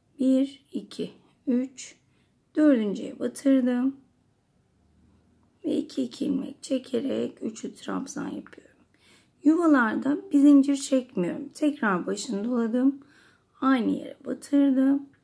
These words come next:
Üçlü trabzan yapıyorum. Şimdi burada iki tane yuvamız oldu. Bir, iki,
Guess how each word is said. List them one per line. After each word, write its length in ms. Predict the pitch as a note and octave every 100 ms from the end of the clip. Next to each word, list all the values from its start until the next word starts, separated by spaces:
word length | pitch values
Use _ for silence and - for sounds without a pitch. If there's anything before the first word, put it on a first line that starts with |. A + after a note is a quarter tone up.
| _ _ _ _ _ _ -
Üçlü 280 | B3 - -
trabzan 500 | - - - B3+ -
yapıyorum. 540 | - - _ - _ _ _ _ _ _ _ _ _ _ _ _ _ _ _ _ _ _ _ _ -
Şimdi 360 | - C#4 D4
burada 340 | D#4+ A3+ C4 -
iki 220 | B3+ -
tane 320 | A#3+ G#3 A#3
yuvamız 460 | A3+ G#3 G3+ F#3+ F#3+
oldu. 520 | E3+ D#3+ D3+ G3 - _ _ _ - _ -
Bir, 440 | C4 C4 C4+ - _ -
iki, 360 | F#3+ - F#3